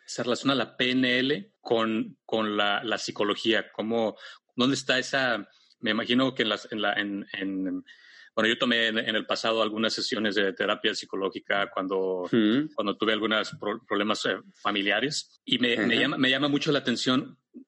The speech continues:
Speaker 1: Veo la relación entre la P N L con la psicología. Tú que, bueno, tú tienes este, un poco más de conocimiento, creo que no sé, este,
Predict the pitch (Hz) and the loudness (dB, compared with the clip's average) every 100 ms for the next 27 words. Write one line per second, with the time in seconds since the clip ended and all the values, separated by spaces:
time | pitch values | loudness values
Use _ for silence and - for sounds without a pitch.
0 | _ 131 117 139 147 123 117 110 - 127 | _ -4 0 2 2 2 2 0 0 2
1 | 127 123 - 110 107 110 113 107 - 117 | 2 2 2 2 2 0 0 -2 0 0
2 | 120 117 117 117 120 127 127 113 101 - | 0 2 2 2 2 0 -2 -6 -4 -6
3 | - 104 98 - 120 120 131 - 117 - | -4 -4 -2 2 2 2 -2 -4 -4 0
4 | 120 110 107 107 113 110 107 101 120 117 | 2 2 0 -2 -6 -6 -6 -4 -2 -2
5 | - 117 110 113 - - 98 98 98 98 | -2 -4 -2 -2 -2 -2 0 0 -2 -4
6 | 107 104 - 98 95 98 104 - 101 101 | -2 -2 -2 -4 -4 -4 -6 -6 -6 -4
7 | 104 98 95 98 - | -4 -6 -6 -12 -14